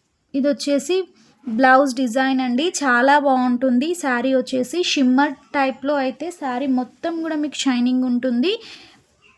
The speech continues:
Only ఫోర్ థర్టీ రూపీస్‌లో ఉందండి. చాలా బాగుంది క్వాలిటీ అయితే. వాయిలెట్ కలర్‌కి ఎల్లో కలర్ కాంబినేషన్. నచ్చిన వాళ్ళు స్క్రీన్ షాట్ అండి.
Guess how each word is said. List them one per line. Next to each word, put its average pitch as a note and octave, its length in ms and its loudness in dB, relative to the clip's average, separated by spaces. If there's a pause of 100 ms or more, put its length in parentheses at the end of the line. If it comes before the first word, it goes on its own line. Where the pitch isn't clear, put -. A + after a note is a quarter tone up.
(280)
Only D4 440 2
ఫోర్ D4+ 320 0
థర్టీ C#4+ 360 0
రూపీస్‌లో D4+ 560 -2
ఉందండి. C#4 520 2 (560)
చాలా C4 380 4
బాగుంది C#4 520 4
క్వాలిటీ C4 520 2
అయితే. C#4 300 2
వాయిలెట్ C4+ 420 2
కలర్‌కి D4+ 460 0
ఎల్లో B3+ 220 2
కలర్ C4+ 300 0
కాంబినేషన్. C4+ 760 0 (380)
నచ్చిన B3+ 400 0
వాళ్ళు D4 360 2
స్క్రీన్ C4+ 400 0
షాట్ C4 320 -2
అండి. B3+ 280 0